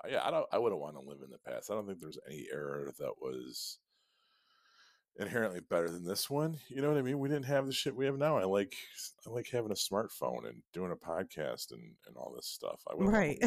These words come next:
Speaker 1: I wanna live in the fucking seventies and,
Speaker 2: <laughs>
Speaker 1: you know.
Speaker 2: And not do that stuff.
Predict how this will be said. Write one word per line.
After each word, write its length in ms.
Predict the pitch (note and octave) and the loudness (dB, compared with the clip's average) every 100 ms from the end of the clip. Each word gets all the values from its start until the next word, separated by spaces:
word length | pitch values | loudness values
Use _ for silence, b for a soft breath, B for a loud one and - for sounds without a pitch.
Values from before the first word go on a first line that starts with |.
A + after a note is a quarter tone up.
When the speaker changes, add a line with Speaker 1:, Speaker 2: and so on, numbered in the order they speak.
| G3 | 6
Speaker 1:
I 40 | G2 | 6
wanna 200 | B2 F2+ | 6 6
live 160 | F2 | 4
in 60 | - | 2
the 80 | E2 | 2
fucking 320 | F#2+ - E2 | 0 0 2
seventies 720 | - C#2 C#2+ D#2 G2+ B2 A2+ | 2 2 0 -4 -4 -4 -6
and, 180 | - - _ B B | -10 -12 _ B B
Speaker 2:
<laughs> 280 | C4 - - | -2 -2 -8
Speaker 1:
you 120 | A2+ | -4
know. 340 | F2+ D2 G#2 - _ _ - B B B - | -2 -2 -4 -8 _ _ -14 B B B 4
Speaker 2:
And 140 | G3+ | 4
not 240 | F3 F3+ F#3+ | 6 2 2
do 100 | G#3 | 2
that 200 | G#3 G#3 | 0 0
stuff. 180 | - | 2